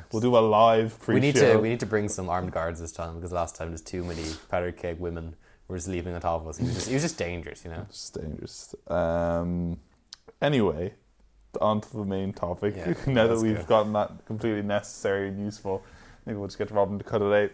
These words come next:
Speaker 1: out. Um, so today's podcast is going to be discussing the topic of split pushing, which is something we've gone into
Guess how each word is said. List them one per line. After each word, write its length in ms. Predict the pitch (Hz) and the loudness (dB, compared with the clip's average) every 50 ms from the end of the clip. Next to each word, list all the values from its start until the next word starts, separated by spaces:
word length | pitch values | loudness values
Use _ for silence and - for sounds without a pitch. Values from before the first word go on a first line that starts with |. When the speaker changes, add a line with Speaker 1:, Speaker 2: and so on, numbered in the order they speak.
| - - | -6 -6
Speaker 1:
out. 340 | - 110 110 107 104 101 101 | -2 0 2 2 2 2 0
Um, 260 | 98 101 101 92 107 - _ _ - - _ - _ _ _ | 0 -2 -2 -4 -6 -12 _ _ -20 -20 _ -20 _ _ _
so 580 | - - - 151 131 127 131 131 131 135 - - _ | -6 2 6 8 8 8 8 6 6 4 -2 -12 _
today's 360 | - - 175 185 165 151 156 | -4 -2 0 2 2 2 0
podcast 600 | - - 101 92 90 - 87 80 80 - - - | 2 4 4 4 4 4 2 2 2 0 -4 -8
is 120 | 85 85 - | -10 -8 -4
going 200 | 82 78 80 82 | -4 -4 -4 -4
to 80 | - 90 | -8 -8
be 400 | - 85 82 87 87 85 82 - _ _ - | -6 -4 -4 -4 -4 -6 -8 -10 _ _ -12
discussing 720 | - 90 - - - 95 87 - - 87 85 87 87 90 80 - | -10 -10 -8 -4 -4 -4 -4 -4 -6 -6 -6 -6 -6 -8 -8 -8
the 100 | - 90 | -10 -10
topic 500 | - 85 69 - 73 73 73 - - - _ - | -8 -8 -10 -8 -8 -8 -8 -10 -16 -18 _ -8
of 280 | 80 80 71 73 80 - | -6 -4 -4 -4 -6 -6
split 180 | - - 185 - | -2 -2 0 0
pushing, 280 | 123 98 - - - _ _ _ _ _ _ _ - | -2 -8 -8 -10 -16 _ _ _ _ _ _ _ -2
which 100 | 135 127 | -2 -2
is 60 | 123 | 0
something 160 | 120 160 180 190 | 0 0 2 2
we've 120 | 175 143 | 0 2
gone 200 | 123 120 117 113 | 4 4 4 4
into 440 | 113 107 - 110 101 98 101 92 | 2 0 -2 -2 -2 -2 -2 -4